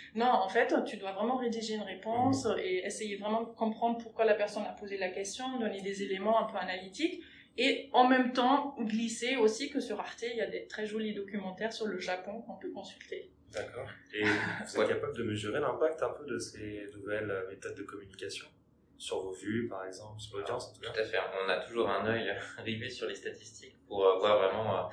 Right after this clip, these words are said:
Speaker 3: euh, si ça marche, euh, à quel point vraiment l'interaction avec les publics, euh, fonctionne.
Speaker 2: Ouais.
Speaker 3: Et, euh,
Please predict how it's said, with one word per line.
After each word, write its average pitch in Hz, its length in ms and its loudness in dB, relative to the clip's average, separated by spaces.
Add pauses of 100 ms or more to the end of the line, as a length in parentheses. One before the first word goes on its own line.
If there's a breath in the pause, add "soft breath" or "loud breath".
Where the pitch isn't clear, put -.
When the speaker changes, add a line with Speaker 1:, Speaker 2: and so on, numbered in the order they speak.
(520 loud breath)
Speaker 3:
euh, 101 180 8
si - 160 0
ça 104 200 0
marche, 135 500 6
euh, 98 220 6
à 95 80 4
quel 101 240 -2
point 110 380 0
vraiment 98 220 0
l'interaction 107 540 0
avec 101 260 -2
les 107 60 -12
publics, 107 540 -12
euh, 92 580 -2
fonctionne. 135 560 -4 (120)
Speaker 2:
Ouais. 110 300 -10
Speaker 3:
Et, 95 100 6
euh, 90 280 8